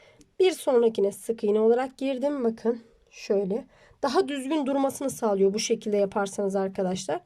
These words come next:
Şöyle beş zincirimi çektim. Şöyle aldım. Sık iğnemi yaptım.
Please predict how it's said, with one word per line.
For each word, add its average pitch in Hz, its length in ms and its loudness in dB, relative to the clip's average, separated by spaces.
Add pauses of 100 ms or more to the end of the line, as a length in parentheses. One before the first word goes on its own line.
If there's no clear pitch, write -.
(440)
Şöyle 226 340 2
beş 254 160 -2
zincirimi 208 480 0
çektim. 262 680 0 (1500)
Şöyle 214 440 0
aldım. 196 480 -2 (1200)
Sık - 320 -10
iğnemi 214 300 4
yaptım. 214 500 -2